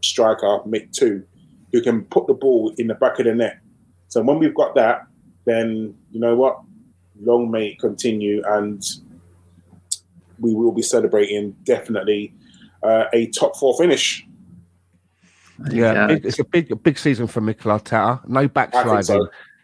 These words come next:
Speaker 3: He can't finish below where we are now. He can't slide back now. So no excuses. Can no longer say that he's a rookie manager. You know, it's, it's, it's his third season now. He's completed his third season.
Speaker 1: I've got
Speaker 3: He,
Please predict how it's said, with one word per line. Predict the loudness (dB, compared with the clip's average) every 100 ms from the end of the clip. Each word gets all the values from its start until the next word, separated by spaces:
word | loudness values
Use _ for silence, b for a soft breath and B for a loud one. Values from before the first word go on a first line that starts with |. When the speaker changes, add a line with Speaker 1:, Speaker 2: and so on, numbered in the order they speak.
| -2
Speaker 3:
He | 0
can't | 2 0
finish | 0 2 2 0
below | -2 0 0
where | 0 0
we | 0 0
are | 0 0
now. | 0 -2 -6 -12
He | -10
can't | -2 0 -2 -6
slide | -6 -2 0 0
back | -4 -4 -6
now. | -6 -6
So | -8 0 0 0 -8 _ _ _ _
no | 0 2
excuses. | 0 0 -2 0 0 0 -4 B B -10
Can | 0
no | 2
longer | 4 2
say | 0 0
that | 0 0
he's | -2 -2
a |
rookie | -2 -2 -6 -10
manager. | -6 -4 -6 -2 2 2 0 B B -10
You | -2 2
know, | 2
it's, | 2 -2
it's, | -6
it's | -6 -6
his | -4 -4
third | 0 0
season | 2 0 2 0 0
now. | 0 -2 -10 _
He's | -12
completed | -8 -2 0 0
his | -2 0
third | 0 0
season. | -2 -2 0 0
Speaker 1:
I've | 2
got | 0 0 -6
Speaker 3:
He, | -4